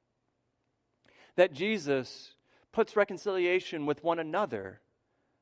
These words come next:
above offering a gift, a sacrifice at the altar. That Jesus puts this thing as primary, that,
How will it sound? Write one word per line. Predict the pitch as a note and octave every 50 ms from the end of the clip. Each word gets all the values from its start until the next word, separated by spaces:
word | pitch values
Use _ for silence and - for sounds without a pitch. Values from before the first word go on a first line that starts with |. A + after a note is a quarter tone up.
| _ _ _ _ _ _ -
above | C3+ C#3+ F3 E3+ E3 -
offering | D#3 E3+ F#3+ G3 - G3+ G3 F#3 F3 D#3+
a | C#3+
gift, | B2 B2 D#3+ E3+ D#3+ D3 - - - - - _ _ _ _ _ _ _ _ _ _ _ _ -
a | A#2
sacrifice | - - - F#3 F#3 - - C3 - - B2 A#2+ A#2 A#2 A2 - D3+
at | C3+ -
the | - A#2
altar. | C3 E3+ G3 G3+ - - - - - _ _ _ _ _ _ _ _ _ _ _ _ _ _ _ _ _ _ _ _ _ _ _ _ _ _ _ _ _ _ _
That | - F3+ F3+ E3+
Jesus | C3+ E3+ A3+ A3+ A#3 G3+
puts | - - A#3+ A3+ -
this | - A#3+ A#3
thing | - - - G3+ F#3+ F#3+ F#3 F3+
as | D3+ F3 - -
primary, | - - - A3 A3 G#3+ F#3+ E3+ D#3 C#3+ C3+ C#3
that, | C3+ E3 E3+